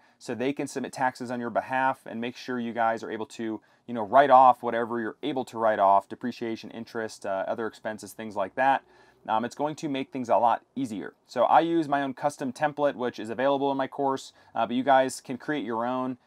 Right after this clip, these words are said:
You can keep organized on a spreadsheet, or you can use something like QuickBooks, which you have to pay for, um, but that gives you some really cool reporting, uh, capabilities, uh, graphs, things like that, that at the end of each month or each year you can provide to your C P A.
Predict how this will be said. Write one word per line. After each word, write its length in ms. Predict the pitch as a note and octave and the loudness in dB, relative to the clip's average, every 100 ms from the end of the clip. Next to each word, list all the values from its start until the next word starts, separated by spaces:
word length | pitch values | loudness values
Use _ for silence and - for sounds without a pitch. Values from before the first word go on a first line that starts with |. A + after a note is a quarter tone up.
| - | -14
You 140 | A#2 | -10
can 240 | C3 B2 A2+ | -4 -6 -6
keep 240 | - D3 | -8 -4
organized 440 | C3+ C3 C3 B2+ | -2 0 2 2
on 80 | A#2+ | -2
a 40 | G#2 | -4
spreadsheet, 560 | - C#3 C#3 C#3+ C#3 | 0 0 0 -2 -2
or 160 | - C#3+ | 0 -2
you 140 | C#3+ | -2
can 100 | C#3 | -2
use 160 | C3+ B2+ | -6 -6
something 300 | B2 A2+ A#2 | -8 -10 -8
like 180 | A2 - | -8 -6
QuickBooks, 640 | - F3 - B2 - - | -6 -4 -2 -2 -2 -10
which 140 | B2 D3 | -6 -2
you 40 | |
have 100 | C#3 | -4
to 60 | - | -6
pay 220 | D#3 D3+ | -8 -8
for, 400 | - C#3+ C3+ - _ _ _ A#2+ | -2 0 0 -2 _ _ _ 0
um, 240 | B2 A#2 | 2 4
but 220 | C#3 C3+ | 4 4
that 140 | C3+ C3+ | 2 2
gives 160 | C3 | -2
you 60 | C3 | -4
some 240 | - A2+ | -6 -6
really 200 | B2 C3 | -4 -4
cool 220 | - C3+ | -4 -4
reporting, 640 | A2 - - A#2+ B2 C3 C3+ | -4 -6 -4 -4 -4 -6 -8
uh, 100 | A2+ | -10
capabilities, 800 | - C#3 A#2 A2 A#2 C#3+ E3+ - - _ - | -8 -8 -6 -4 -4 -4 -6 -10 -20 _ -8
uh, 100 | A2 | -6
graphs, 400 | A2 A#2 B2 B2 | 2 6 8 6
things 220 | C3 B2 | 2 -2
like 160 | A#2+ A#2 | -2 0
that, 320 | A#2+ A#2 A2 | 2 2 2
that 120 | G#2+ | -2
at 60 | G#2+ | -4
the 80 | A#2 | -6
end 160 | A#2+ | -6
of 100 | A2+ | -6
each 200 | A2 G#2+ | -8 -6
month 280 | B2 D3+ C#3+ | -2 0 0
or 120 | B2 | -4
each 180 | A2 - | -6 -6
year 220 | B2+ B2+ | -6 -4
you 120 | A2+ A2 | -4 -6
can 120 | G#2 | -8
provide 320 | G#2 A2 G#2+ | 0 2 2
to 60 | G#2 | -4
your 100 | G2+ | -10
C 200 | - G#2+ | -12 -14
P 200 | G#2+ G#2 | -8 -6
A. 140 | F2+ | -6